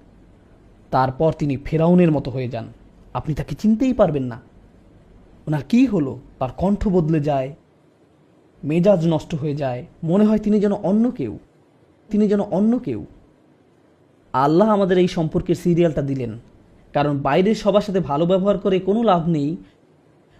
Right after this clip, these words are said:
যদি আপনি মা-বাবার সাথে ভালো ব্যবহার না করেন কিংবা আপনার স্ত্রী বা সন্তানদের সাথে ভালো ব্যবহার না করেন।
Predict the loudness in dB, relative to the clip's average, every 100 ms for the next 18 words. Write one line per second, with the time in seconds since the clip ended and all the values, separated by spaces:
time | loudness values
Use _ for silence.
0 | -6 2 4 6 4 4 2 2 2 2
1 | 4 2 0 -2 0 0 0 -2 -4 -4
2 | -6 -8 -8 -12 -20 -20 _ _ _ _
3 | _ _ _ -2 2 4 2 -2 -4 -2
4 | 0 0 0 -2 0 0 0 -4 -4 -2
5 | -2 -2 -4 -4 -4 -4 -6 -8